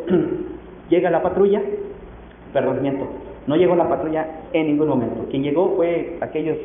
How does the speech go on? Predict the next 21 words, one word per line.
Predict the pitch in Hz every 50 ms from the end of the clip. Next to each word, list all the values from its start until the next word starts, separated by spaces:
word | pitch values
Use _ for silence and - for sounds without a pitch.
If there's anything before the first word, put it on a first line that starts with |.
| - - 123
amigos | 123 135 151 151 151 -
que | 110 123
le | 123 123
llaman | 127 131 139 139 131 123
La | 123
Maña, | 135 147 175 180 180 175 - - - - - - - - - - - - - - -
en | 117 -
su | - 113 113
radio, | 120 131 139 139 139 139 131 127 123 123 117
y, | 117
este, | 117 - - 117 113
vienen, | 110 - 147 147 143 135 117
observan, | 110 - - 147 151 160 151 143 143 143 143 - - - - - - - -
y | 139
hacen, | 143 - - - 139
este, | 123 - - 123
todo, | - - 143 143 143 143 135
este, | 127 123 - 127 123 123
un | 127 135 143 139 135 127
análisis | 123 127 151 165 170 170 - - 143
rápido, | 151 175 190 190 202 202